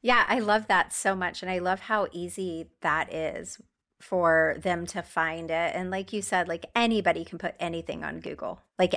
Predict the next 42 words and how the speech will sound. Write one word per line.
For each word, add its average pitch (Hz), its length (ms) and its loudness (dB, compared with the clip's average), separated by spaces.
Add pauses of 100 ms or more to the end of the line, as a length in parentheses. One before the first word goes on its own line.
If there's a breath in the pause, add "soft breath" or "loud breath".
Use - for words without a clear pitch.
anyone. 165 580 -4 (440 soft breath)
So - 200 0
you 185 160 2
have 196 160 4
to - 80 -10
be 220 140 -2
very 190 1080 2 (200)
careful. - 640 -2 (260)
Yeah. 170 360 -6
So 262 520 6
my 247 180 6
last 240 300 4
question 226 380 -4
for 254 120 0
you 214 480 -4 (340 soft breath)
is, 214 400 4 (120)
what 202 480 -4 (120)
would 226 240 2
you, 202 220 -6
so 247 300 6
I 247 140 8
always 392 280 8
try 262 240 2
to 247 120 6
get 208 200 0
my 196 140 -6
guests 185 400 0
to, 190 120 -2
like, 175 340 -8 (200)
I 240 140 4
feel 269 200 2
like 381 220 -2
we 214 180 -2
as 202 140 -2
women 196 540 -2
tend 185 440 -2
to 185 320 0
be 196 140 -6
really 180 300 -4
hard 170 240 0
on 175 160 2
ourselves 170 720 -2